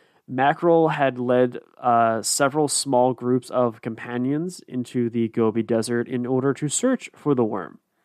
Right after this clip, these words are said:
So during some of these expeditions, Mackerel conducted a sort of,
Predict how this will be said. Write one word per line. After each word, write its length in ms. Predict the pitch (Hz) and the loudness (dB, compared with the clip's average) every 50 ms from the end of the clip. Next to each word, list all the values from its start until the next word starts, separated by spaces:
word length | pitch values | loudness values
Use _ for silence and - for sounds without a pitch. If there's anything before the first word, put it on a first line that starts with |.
| _ _ _ _ _ | _ _ _ _ _
So 400 | - - 160 151 151 147 117 95 | -2 2 4 6 6 6 4 2
during 420 | 135 135 165 185 202 208 202 196 180 | 0 2 4 4 6 6 4 2 0
some 260 | - - 180 175 170 | 0 0 0 0 2
of 60 | 165 | 4
these 180 | 160 160 139 117 | 4 4 4 2
expeditions, 840 | 107 135 - - - 143 131 127 123 - - 135 131 127 127 123 - | 0 -4 -4 -4 -4 0 2 2 2 2 2 2 2 2 0 -2 -4
Mackerel 460 | 127 123 120 120 113 131 131 127 117 | -4 -2 -2 -2 -2 -2 -2 -2 -2
conducted 720 | - - 123 117 110 117 117 - - - 120 117 117 117 120 | -2 -4 -6 -2 0 0 -2 -2 -2 -4 -2 -2 0 -2 -2
a 480 | - 120 113 113 110 110 110 110 107 | -2 -4 -2 -2 -2 -2 -2 -4 -4
sort 320 | 104 - - 131 123 110 113 | -6 -6 -4 -4 -2 -2 -2
of, 420 | 113 110 90 - 107 - - | -2 -4 -4 -8 -10 -16 -20